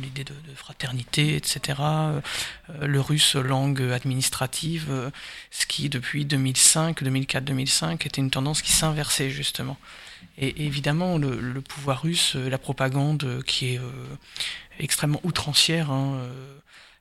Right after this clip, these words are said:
euh, utilise, euh, ce, ce fait pour parler, alors, euh, au départ, euh, parler de, de, de génocide, euh, le, culturel ou linguistique, ce qui est extrêmement, totalement exagéré. Il y a, il y a une modification constitutionnelle il y a peu, imposant l'ukrainien comme langue principale, ce qui ne veut,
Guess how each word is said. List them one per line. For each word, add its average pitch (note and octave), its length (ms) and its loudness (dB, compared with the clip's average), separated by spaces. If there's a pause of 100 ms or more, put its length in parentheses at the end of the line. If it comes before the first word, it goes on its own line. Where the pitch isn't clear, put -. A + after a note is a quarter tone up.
euh, C#3 120 -18 (100)
utilise, D#3 580 0
euh, C3 320 -6
ce, - 220 2
ce - 160 0
fait E3+ 200 2
pour D#3 180 -8
parler, D3 440 2
alors, C3 260 -2
euh, C3+ 140 -10
au C3+ 60 -8
départ, D3+ 360 2
euh, C3+ 40 2
parler C#3 380 0
de, C3+ 320 -8
de, C#3+ 180 -14
de C3+ 140 -12
génocide, C#3+ 600 6
euh, C3 120 6
le, B2+ 180 -2 (320)
culturel D3+ 600 4
ou C#3+ 80 8
linguistique, C3+ 680 4 (260)
ce - 120 2
qui - 120 0
est B2 60 -2 (240)
extrêmement, C3+ 680 4
totalement C#3 380 4
exagéré. C3 480 0
Il D#3+ 60 -2
y C3+ 40 -4
a, C3 40 -6
il C3 60 -10
y C#3 60 -8
a C#3 40 -6
une C3+ 120 -6
modification C#3 600 4
constitutionnelle C#3+ 800 6
il C3 120 2
y C3+ 80 4
a B2+ 60 0
peu, E3+ 240 -4 (680)
imposant C#3+ 340 2
l'ukrainien D3 440 2
comme C#3+ 200 0
langue C#3 140 0
principale, C#3+ 680 0
ce - 100 -4
qui D3+ 80 2
ne C3 40 2
veut, C3 100 -2